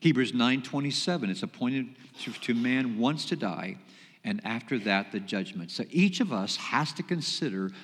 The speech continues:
the judgment of God on sin. God hates sin, and sinners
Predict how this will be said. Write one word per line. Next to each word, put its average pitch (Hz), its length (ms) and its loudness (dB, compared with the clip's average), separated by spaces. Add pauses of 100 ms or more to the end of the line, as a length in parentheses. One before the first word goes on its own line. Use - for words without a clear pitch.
the 107 120 0
judgment 123 680 -2
of 117 200 -6
God 95 420 -6 (240)
on 101 140 -2
sin. - 480 -2 (420)
God 151 420 8 (280)
hates - 500 2
sin, 82 560 0 (880)
and 214 160 0
sinners 170 680 2